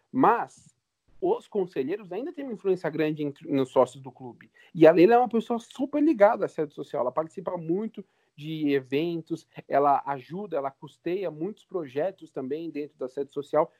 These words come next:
Então, ela tem uma influência política ali na sede do, na sede social muito grande. Uma influência, por exemplo, que o próprio Paulo Nobre não chegou a ter,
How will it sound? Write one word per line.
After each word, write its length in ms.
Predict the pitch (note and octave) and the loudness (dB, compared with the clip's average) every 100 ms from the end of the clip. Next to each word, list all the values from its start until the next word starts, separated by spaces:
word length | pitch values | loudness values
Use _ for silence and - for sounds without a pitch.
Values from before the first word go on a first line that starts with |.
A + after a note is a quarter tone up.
| _ | _
Então, 300 | D3+ C#3 G#3 | -6 2 2
ela 140 | A3 G3+ | 4 0
tem 260 | - B3+ | -2 -4
uma 240 | D#4+ G3+ D#3+ | -4 -6 -6
influência 540 | F3+ D#3+ E3+ D#3+ D#3+ D3 | -8 -8 -4 -4 -4 -10
política 480 | - C3 D#3 - B2 | -10 -10 -10 -6 0
ali 180 | F#3 | 0
na 140 | A3+ D3 | 0 0
sede 280 | - C#3+ C3+ | 2 0 0
do, 220 | B2 - | -14 -10
na 120 | B2 | -10
sede 260 | - C3 - | -2 -2 -2
social 300 | B2 - F#3 | -4 2 2
muito 400 | E3 G#3+ E4+ D4+ | 4 0 0 -2
grande. 440 | A3+ G#3+ G#3 C#3 _ _ _ | 0 0 -2 -8 _ _ _
Uma 240 | D3 D#3 D#3+ - | 2 2 2 -6
influência, 400 | E3+ F3+ G3 F#3+ | -4 -2 -2 -2
por 140 | F#3+ | -4
exemplo, 300 | F3 G#3 A3+ | -2 -4 -6
que 100 | - | -12
o 40 | G#3 | -4
próprio 280 | G#3 A#3+ | -2 -2
Paulo 240 | - A3 F#3 | -2 -2 -2
Nobre 240 | G3+ A3 | -4 -4
não 120 | A3 | -8
chegou 260 | A3+ B3 A#3 | -8 -6 -6
a 60 | A3+ | -4
ter, 260 | F#3 - | -6 -6